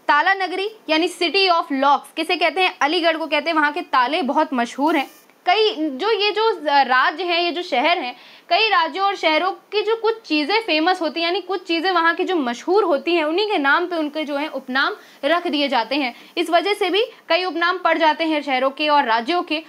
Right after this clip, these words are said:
और कहीं ना कहीं फिर जब वो पेपर में आते हैं तो हमारे लिए वो एक तरह का स्टैटिक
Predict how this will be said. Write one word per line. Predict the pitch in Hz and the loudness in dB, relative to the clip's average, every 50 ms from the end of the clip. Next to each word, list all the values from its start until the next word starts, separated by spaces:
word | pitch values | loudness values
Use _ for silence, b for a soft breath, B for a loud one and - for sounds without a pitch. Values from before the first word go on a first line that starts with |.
| B B 330 | B B -2
और | 339 | -2
कहीं | 330 339 370 381 381 | 0 0 0 0 0
ना | 349 339 | 0 0
कहीं | 330 320 311 311 | 0 0 -2 -2
फिर | 320 330 285 | -2 -4 -2
जब | 277 302 294 - - | 0 0 -2 -2 -2
वो | 254 302 | -2 -2
पेपर | 320 - 302 302 277 403 427 381 | -2 -2 -4 -2 0 0 0 2
में | 339 311 | 2 0
आते | 269 247 - - | 0 -2 -2 -4
हैं | 311 302 269 254 | -4 -4 -4 -4
तो | 254 339 | -4 -4
हमारे | 311 277 247 247 262 285 339 320 | -4 -2 -2 0 0 0 0 0
लिए | 285 247 247 233 | -2 -2 -2 -2
वो | 226 247 | -2 -2
एक | 247 214 285 302 294 - | -2 -2 -4 -6 -4 -4
तरह | 240 226 233 233 | -4 -4 -4 -2
का | - 320 466 B B B _ - | -2 -2 -4 B B B _ -6
स्टैटिक | - 330 285 269 262 415 440 - - | -2 -2 -2 -2 -2 -6 -8 -8 -12